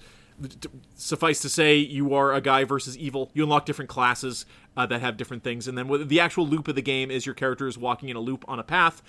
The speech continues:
and you get different tiles, and you place them around the path to change the gameplay, to get resources, uh, for, to make enemies for your, uh, guy to fight to make him stronger. Uh, great look to the game, great ambience, good visuals, uh, the sound,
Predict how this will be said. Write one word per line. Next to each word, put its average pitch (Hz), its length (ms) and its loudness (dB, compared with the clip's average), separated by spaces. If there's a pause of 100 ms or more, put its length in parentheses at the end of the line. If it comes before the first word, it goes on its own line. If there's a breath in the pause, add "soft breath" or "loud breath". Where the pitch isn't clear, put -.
(160 loud breath)
and 135 160 -4
you 139 80 -4
get 143 160 -2
different 135 260 -6
tiles, 123 440 -2
and 131 80 -10
you 120 60 -8
place 131 240 -6
them 123 160 -10
around 120 180 -4
the 113 60 -8
path 117 380 -2 (240 loud breath)
to 147 80 -8
change 143 380 -2
the 131 100 -4
gameplay, 120 500 -2
to 117 80 -14
get 131 140 -2
resources, 165 800 0 (240 loud breath)
uh, 120 260 0
for, 135 260 -12
to - 120 -8
make 127 260 -4
enemies 160 400 -2
for - 120 -6
your, 143 200 0
uh, 127 300 0
guy 127 300 2
to 127 80 -10
fight 127 260 -2
to - 80 -10
make 123 180 -8
him 117 80 -8
stronger. 135 640 -2 (320 soft breath)
Uh, 123 140 0
great 175 280 4
look 139 260 -2
to 208 100 0
the 190 60 2
game, 202 280 4
great 151 260 0
ambience, 170 720 0
good 117 380 -4
visuals, 156 580 2 (380 soft breath)
uh, 123 140 0
the 117 100 -8
sound, 160 480 0